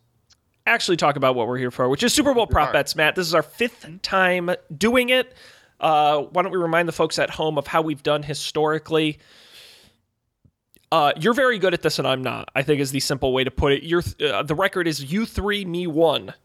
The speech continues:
Speaker 1: in terms of the last four. Uh, you won in twenty sixteen, twenty seventeen, I won in twenty eighteen, and you won last year.
Speaker 2: Yeah, this is pretty fun. Uh, we come up with, well, Sean really comes up with the prop bets, and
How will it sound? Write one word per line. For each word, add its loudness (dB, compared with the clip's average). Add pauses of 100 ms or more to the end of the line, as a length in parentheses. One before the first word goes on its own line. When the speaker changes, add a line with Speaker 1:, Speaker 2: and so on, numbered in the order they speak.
(200)
Speaker 1:
in -8
terms -2
of 0
the 2
last 0
four. -2 (520)
Uh, 2
you 0
won 2
in -2
twenty 0
sixteen, -4
twenty 0
seventeen, -2
I 2
won 0
in -6
twenty -4
eighteen, -6
and -8
you 0
won -2
last -4
year. -18 (1900)
Speaker 2:
Yeah, 2 (180)
this -4
is -2
pretty -2
fun. -2
Uh, 2
we 0
come 0
up 0
with, -2 (340)
well, 0
Sean 2
really 0
comes -6
up 0
with -10
the -10
prop 0
bets, -2 (600)
and 0